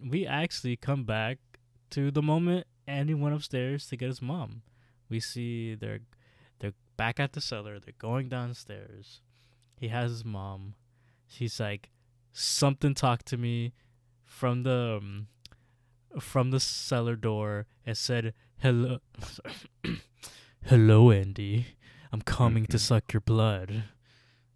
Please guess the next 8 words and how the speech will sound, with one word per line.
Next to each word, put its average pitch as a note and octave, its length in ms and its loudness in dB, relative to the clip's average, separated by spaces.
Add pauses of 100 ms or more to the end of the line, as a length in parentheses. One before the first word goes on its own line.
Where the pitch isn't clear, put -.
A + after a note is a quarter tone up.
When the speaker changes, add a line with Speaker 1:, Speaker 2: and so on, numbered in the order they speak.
(720)
Speaker 1:
Or G#2 200 -2
something. G#2 340 0
Speaker 2:
Which G2+ 140 2
was F2+ 260 4 (520)
Speaker 1:
<laughs> - 460 -12
Speaker 2:
a A2+ 60 10
weird G#2+ 340 10
adage, F2+ 640 4